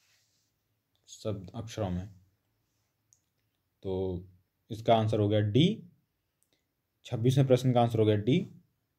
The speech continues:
इसे भी अष्ट-, अष्टाध्यायी के पहले अध्याय का पहले पाद का दूसरा जो श्लोक है,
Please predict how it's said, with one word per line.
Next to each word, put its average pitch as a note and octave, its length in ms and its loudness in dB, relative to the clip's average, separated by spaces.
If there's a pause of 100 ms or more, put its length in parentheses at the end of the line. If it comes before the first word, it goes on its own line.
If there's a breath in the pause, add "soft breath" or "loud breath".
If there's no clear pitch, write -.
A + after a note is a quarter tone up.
(720)
इसे C3 160 4
भी C3+ 80 6
अष्ट-, C#3 220 6
अष्टाध्यायी B2+ 640 0
के E3+ 220 -2 (1300)
पहले A#2+ 260 4
अध्याय A#2+ 280 4
का F3 260 0 (1500)
पहले B2+ 640 4 (440)
पाद A2+ 220 0
का G2+ 500 -6
दूसरा B2+ 560 2
जो B2+ 260 -8
श्लोक A#2 420 -4
है, F3 260 -10